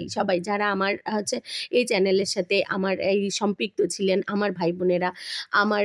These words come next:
হচ্ছে কলিজার ভাই বোনেরা আপনারা, আপনাদেরকে আমি কখনোই ভুলতে পারবো না, কখনোই না। আজকে আমি যতটুকু হয়েছি আপনাদের কারণে, কারণ আমি,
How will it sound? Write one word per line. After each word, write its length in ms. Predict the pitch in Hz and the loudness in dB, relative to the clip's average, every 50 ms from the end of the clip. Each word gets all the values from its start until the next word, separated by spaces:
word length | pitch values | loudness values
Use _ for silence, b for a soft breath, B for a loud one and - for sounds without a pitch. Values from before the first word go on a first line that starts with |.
| 220 | 0
হচ্ছে 240 | 202 233 233 - 285 254 | 2 0 0 2 2 0
কলিজার 420 | - 240 220 220 220 220 233 214 | 2 2 0 0 0 2 0 0
ভাই 180 | 196 175 190 170 | 0 0 0 0
বোনেরা 320 | 175 180 175 170 170 170 180 | 0 0 -2 -2 0 -2 -2
আপনারা, 320 | 185 - 190 175 170 170 165 | -4 -4 -4 -4 -2 0 0
আপনাদেরকে 640 | - - - - - 196 190 185 202 196 _ - 226 | -2 -2 -4 -4 -4 -4 -2 -2 -2 -4 _ -2 0
আমি 160 | 196 202 196 - | 0 0 0 0
কখনোই 380 | - 180 180 - 220 226 214 202 | -2 -4 -4 -2 -2 0 0 0
ভুলতে 300 | 175 202 185 175 180 175 | 0 0 -2 0 0 -2
পারবো 280 | 175 170 165 165 170 165 | 0 -2 -4 -2 -2 -4
না, 120 | 156 160 - _ - | -4 -6 -10 _ 0
কখনোই 480 | - 233 226 - 269 247 226 202 185 170 | 0 0 2 2 2 2 4 4 2 2
না। 100 | 165 156 B B B B B B | 0 -2 B B B B B B
আজকে 280 | - 190 - - - - | -4 -4 -4 -2 -2 0
আমি 200 | - - 202 202 196 | 0 0 0 0 0
যতটুকু 440 | 202 196 190 - 185 202 185 - 226 | 0 -2 -2 -2 -4 -6 -2 -2 -2
হয়েছি 320 | 185 214 196 196 - - 226 | 0 0 0 0 0 0 -2
আপনাদের 460 | 196 - - - 185 185 185 180 196 190 | -2 -2 -2 -4 -6 -4 -2 0 -2 -2
কারণে, 340 | - 185 170 170 170 165 175 175 | 0 -2 0 0 0 0 -2 -2
কারণ 240 | - 208 190 202 214 | -2 -2 0 0 0
আমি, 220 | - - 220 226 | -2 0 0 0